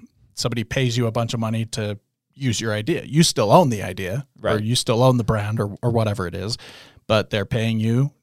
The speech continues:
Speaker 1: they're using their financial resources to, uh, have access to
Speaker 2: To
Speaker 1: that.
Speaker 2: grow your brand.
Speaker 1: But like you mentioned, there are other options.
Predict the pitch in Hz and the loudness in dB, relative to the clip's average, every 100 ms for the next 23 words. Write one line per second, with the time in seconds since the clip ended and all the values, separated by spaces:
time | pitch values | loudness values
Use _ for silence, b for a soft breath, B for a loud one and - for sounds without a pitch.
0 | _ _ _ _ _ _ 117 107 110 117 | _ _ _ _ _ _ -4 -2 0 0
1 | 127 131 123 135 151 131 123 - 113 110 | 2 0 0 0 0 0 0 -2 -4 -4
2 | 101 110 98 117 - - 113 110 107 b | -2 -4 -4 -6 -6 -4 -4 -4 -6 b
3 | b b b b _ _ 113 104 98 98 | b b b b _ _ -8 -6 -4 -6
4 | 90 - 135 151 - - - - - - | -6 -4 0 0 0 -4 -6 -6 -6 -4
5 | 104 92 117 113 120 104 87 - - _ | -2 2 2 2 0 -2 -6 -10 -18 _
6 | 143 117 151 - - 110 - 185 131 101 | 0 2 0 -4 -6 -4 2 4 4 0
7 | - 139 165 b b - 139 147 123 139 | 0 2 0 b b 0 4 4 4 6
8 | 151 - 120 113 - 143 - - 76 60 | 6 4 2 2 2 2 0 -4 -10 -10
9 | - | -10